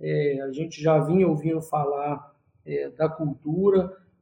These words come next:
e eu tenho uma propriedade no, no município de Rubim, um vizinho meu tinha ali uma pequena área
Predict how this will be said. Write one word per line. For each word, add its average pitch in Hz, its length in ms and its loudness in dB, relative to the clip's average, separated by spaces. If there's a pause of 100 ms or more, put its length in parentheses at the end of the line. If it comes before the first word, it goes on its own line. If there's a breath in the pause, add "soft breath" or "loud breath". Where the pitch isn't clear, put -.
(120)
e 156 80 0
eu 165 160 2
tenho 175 220 6
uma 185 120 6
propriedade 160 640 4
no, 156 280 4
no 147 180 -4
município 160 420 -2
de 156 140 0
Rubim, 170 560 4
um 196 100 6
vizinho 180 380 4
meu 185 300 8
tinha 220 180 4
ali 214 100 2
uma 233 200 6
pequena 240 420 4
área 208 680 4